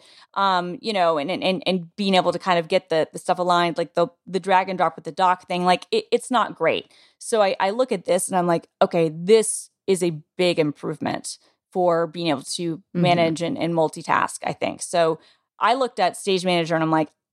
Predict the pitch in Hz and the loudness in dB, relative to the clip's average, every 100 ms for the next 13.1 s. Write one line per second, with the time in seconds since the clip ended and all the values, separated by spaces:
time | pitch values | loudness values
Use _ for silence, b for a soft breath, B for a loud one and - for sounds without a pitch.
0 | _ 190 233 262 254 226 190 185 180 175 | _ 0 2 0 0 2 2 2 -2 -2
1 | 170 165 170 170 165 165 160 170 - 165 | -4 -4 -4 -2 0 2 2 0 -4 -4
2 | 170 170 165 180 147 156 165 170 - 160 | -4 -4 -6 -6 -4 0 0 0 -2 -2
3 | 165 165 - 165 160 - 165 170 165 - | -2 -2 -4 -2 -2 -2 -4 -4 -6 -4
4 | 208 214 233 b b b _ _ 214 190 | 0 0 0 b b b _ _ -2 0
5 | 170 - _ 190 185 - 202 196 202 196 | -2 -6 _ 2 2 0 -2 0 2 0
6 | 170 226 240 202 202 - 202 202 190 - | -2 0 0 0 -4 -4 0 0 0 -2
7 | 185 180 175 - 185 180 180 _ _ _ | -2 -2 -4 -2 0 0 -2 _ _ _
8 | 180 196 185 185 196 165 156 147 185 - | -4 -2 -2 -2 -4 -4 -8 0 0 2
9 | 175 170 160 151 - 170 170 - 175 180 | 0 0 -4 -6 -8 -4 -2 -2 -2 -4
10 | 170 160 175 165 - 170 170 170 175 165 | -4 0 0 0 0 0 2 -2 -4 -8
11 | _ _ _ _ 180 175 156 160 - 226 | _ _ _ _ -2 0 0 -2 0 0
12 | 233 190 165 156 - 165 147 160 - - | 2 0 0 0 -2 0 2 0 -6 -14